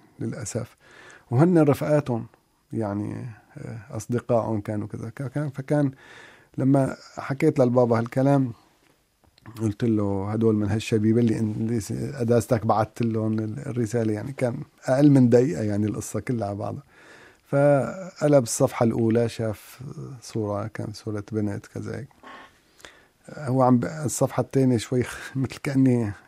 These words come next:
مثل داخ، ما قدر يسند، يعني أجل يسند. بعدين ثالث وحدة رابعة صار، آه، يعني،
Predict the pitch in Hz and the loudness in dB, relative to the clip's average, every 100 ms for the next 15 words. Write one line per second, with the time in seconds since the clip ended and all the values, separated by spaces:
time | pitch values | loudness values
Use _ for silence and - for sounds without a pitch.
0 | - 139 120 107 113 104 131 156 - - | -14 -8 -6 -4 0 2 4 2 -2 -6
1 | 120 113 117 - - - - _ 120 117 | -6 -6 -8 -18 -20 -20 -20 _ -4 -2
2 | 113 117 113 107 110 107 107 - - 139 | 0 0 0 0 -2 -4 -6 -14 -8 -4
3 | 127 127 - 123 131 - 143 120 117 113 | -4 -4 -4 -2 -2 -2 -6 -4 -2 -2
4 | 127 143 131 143 131 123 113 127 139 139 | -2 0 0 2 2 0 -2 0 2 0
5 | - 117 127 135 151 185 131 - 123 127 | -2 -4 -2 0 -2 -4 -4 0 0 -2
6 | 170 _ _ _ _ - 113 104 101 120 | -10 _ _ _ _ -8 -4 -4 -6 -10
7 | - _ - 95 90 | -20 _ -12 -10 -10